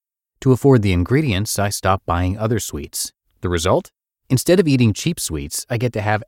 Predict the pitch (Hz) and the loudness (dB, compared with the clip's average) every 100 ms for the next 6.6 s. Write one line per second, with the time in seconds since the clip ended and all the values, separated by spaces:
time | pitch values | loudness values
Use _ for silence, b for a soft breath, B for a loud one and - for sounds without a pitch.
0 | - 98 - 101 98 - 165 - - - | -12 -12 -6 -2 -2 -2 -4 -4 -10 -14
1 | _ _ _ _ - 123 - 185 165 113 | _ _ _ _ -10 -8 -2 2 2 2
2 | 123 123 - 92 156 120 71 69 - - | 4 2 2 0 2 0 -2 -6 -10 -4
3 | 127 127 117 143 147 - 156 113 101 - | -2 0 0 0 -2 -2 0 0 -2 -4
4 | 110 - 107 113 113 113 123 185 - - | -4 -2 0 2 2 2 4 2 0 -8
5 | - _ _ _ _ _ _ - 156 147 | -14 _ _ _ _ _ _ 2 4 4
6 | 220 160 85 78 - 87 | 4 2 2 -4 -4 -6